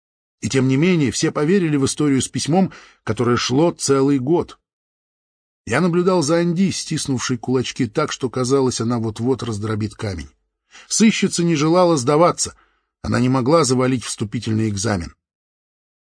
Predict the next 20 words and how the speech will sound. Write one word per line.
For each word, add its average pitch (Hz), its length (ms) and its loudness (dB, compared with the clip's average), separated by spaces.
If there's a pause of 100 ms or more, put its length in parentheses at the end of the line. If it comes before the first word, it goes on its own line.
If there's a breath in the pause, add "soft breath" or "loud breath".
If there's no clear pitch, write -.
(140)
Я 98 80 -6
так 107 180 -4
и - 20 0
думала. 117 400 -2 (560 soft breath)
Когда 117 300 2
знаешь, 160 380 2
что - 160 -4
все - 260 -4
совершенно 139 720 0
очевидно. 120 640 -4 (640)
Это 110 160 -2
не 139 100 2
предсмертное 143 600 0
письмо, 143 400 0
это 117 160 -2
письмо 151 280 0
человека, 151 460 2
которого 151 380 0
считают 151 520 2
умершим 147 560 2